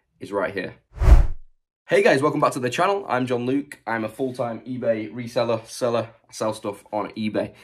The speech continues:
In today's video, I'm gonna go through everything I use in my business, from packaging supplies, electronics, all kind of bits and bobs that help me on a day-to-day basis and make things so much easier. So when I'm selling on a daily basis,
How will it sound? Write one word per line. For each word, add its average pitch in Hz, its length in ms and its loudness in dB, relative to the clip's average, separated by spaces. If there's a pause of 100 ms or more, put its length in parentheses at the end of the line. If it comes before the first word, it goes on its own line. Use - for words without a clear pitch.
(220)
In 135 80 -6
today's 175 320 0
video, 185 400 2
I'm 131 80 -4
gonna 120 160 0
go 117 160 0
through 120 260 -4
everything 135 560 0
I - 140 -4
use 117 260 -2
in 113 60 -8
my 104 140 -4
business, 101 440 -8
from 95 200 -12
packaging 123 440 -10
supplies, 113 800 -4 (500)
electronics, 120 800 -2
all 143 240 2
kind 135 240 -2
of 113 160 -4
bits - 220 -4
and 123 160 -4
bobs 123 520 2 (300)
that 110 160 -4
help 135 460 0 (100)
me 117 160 -2
on 107 100 -2
a 98 60 -2
day-to-day 123 380 -2
basis 101 480 -4
and 120 180 -4
make 180 200 -2
things 143 300 -4
so 123 520 0
much - 360 -10
easier. 98 540 -6
So 104 220 -6
when 113 200 0
I'm 104 300 -6
selling 113 380 0
on 101 160 -2
a 101 60 -14
daily 113 280 -2
basis, 151 600 -2